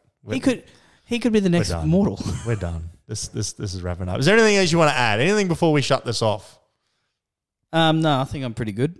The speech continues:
Speaker 1: Uh, I wish I got a little bit more experience with the microphone before we started this.
Speaker 2: Mate, you were here for an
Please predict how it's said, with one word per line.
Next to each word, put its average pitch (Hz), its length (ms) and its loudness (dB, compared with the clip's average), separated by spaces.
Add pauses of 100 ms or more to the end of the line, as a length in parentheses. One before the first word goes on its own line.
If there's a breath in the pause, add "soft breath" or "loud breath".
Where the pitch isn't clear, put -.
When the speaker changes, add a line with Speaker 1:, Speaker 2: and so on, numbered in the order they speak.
Speaker 1:
Uh, 127 480 -2 (840 soft breath)
I 143 40 4
wish 165 160 4
I 175 60 4
got 143 140 2
a 120 80 2
little 120 180 0
bit 107 120 -6
more 110 160 -2
experience 113 480 -8
with 107 100 -18
the 104 80 -16
microphone 95 640 -10 (340)
before 101 240 -12
we 90 60 -10
started 104 320 -8
this. 90 180 -12
Speaker 2:
Mate, 104 240 0 (140)
you 120 180 4
were 117 120 6
here 123 200 4
for 113 220 2
an 104 100 0